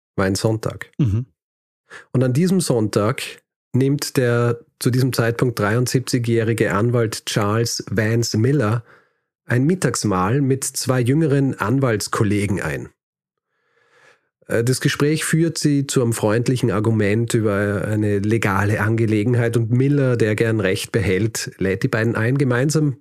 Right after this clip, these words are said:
Speaker 1: mit ihm in sein Büro zu gehen, wo er ihnen dann in einem Buch zeigen will, dass er Recht hat.
Speaker 2: Mhm.
Speaker 1: Sie verlassen also das Restaurant und gehen den kurzen Weg vom Restaurant zu seinem Büro, das um die Ecke liegt.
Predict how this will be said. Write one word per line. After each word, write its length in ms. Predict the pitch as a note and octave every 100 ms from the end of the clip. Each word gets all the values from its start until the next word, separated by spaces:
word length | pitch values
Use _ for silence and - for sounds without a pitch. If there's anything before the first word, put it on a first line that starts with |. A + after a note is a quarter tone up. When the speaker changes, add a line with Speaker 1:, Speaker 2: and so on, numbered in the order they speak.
| _
Speaker 1:
mit 240 | B2 C#3
ihm 240 | A#2+ D3+ C#3
in 120 | C3
sein 200 | C3+ C3+
Büro 280 | - - F#3
zu 160 | F#3 G#2+
gehen, 240 | - F3+ _ _ _ _ - _ -
wo 220 | G2+ G#2
er 60 | G2
ihnen 380 | A#2 A#2 G#2+ G#2+
dann 260 | G#2 G#2
in 160 | - A2+
einem 200 | A#2 A2+
Buch 260 | C#3 C#3
zeigen 460 | - A#2+ G#2+ A#2 G#2+
will, 320 | G2+ A2 A2 G#2+
dass 140 | B2
er 120 | G#2 F#2+
Recht 260 | - -
hat. 220 | - - -
Speaker 2:
Mhm. 260 | A2+ A#2 - _ _ _ _ _ _ _ _ _ _ -
Speaker 1:
Sie 140 | A#2
verlassen 380 | A#2+ B2+ D3 D3
also 160 | B2 B2
das 200 | A#2 A#2
Restaurant 580 | A#2 A#2+ G#2 G#2+ C3 C3+
und 120 | A#2
gehen 120 | A2
den 100 | A2
kurzen 300 | G#2+ D3 B2
Weg 140 | A2+ A2
vom 220 | B2+ A#2+
Restaurant 580 | A2+ A2 A#2 G2+ G#2 A#2+
zu 100 | A#2
seinem 300 | A#2+ A2+ G#2
Büro, 440 | A#2 F#2+ G#2 D#3
das 200 | D3+ G2
um 120 | F#2 F#2+
die 140 | F#2
Ecke 240 | A2 -
liegt. 400 | G#2 F2 - -